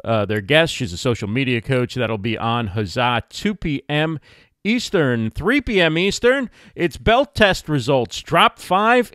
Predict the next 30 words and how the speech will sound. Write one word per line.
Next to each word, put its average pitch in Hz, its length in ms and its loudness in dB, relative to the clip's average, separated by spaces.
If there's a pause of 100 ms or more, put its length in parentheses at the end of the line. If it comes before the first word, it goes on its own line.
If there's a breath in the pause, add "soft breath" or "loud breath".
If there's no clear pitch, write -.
in 135 240 -2
ten. 202 440 -2 (280 soft breath)
That's - 200 -8
drop 147 300 0
five 160 340 2
items 170 380 2
from 165 300 2
your 139 100 2
schedule 220 680 0
in 135 240 -2
ten 151 480 0
days. 202 480 2 (280 loud breath)
And 117 160 -4
R 135 180 0
J 123 200 -2
Redden, 139 400 0
our 104 100 0
favorite 113 340 -2
Queen 123 260 0
Ninja 113 360 0
guru, 131 360 2
hosts 202 500 6 (760 loud breath)
the 151 100 2
dojo 160 760 4
on 113 460 -2
Crowdcast. 147 1000 0 (400 soft breath)
That's - 300 0
three 196 300 2
P - 420 -4
M 151 320 0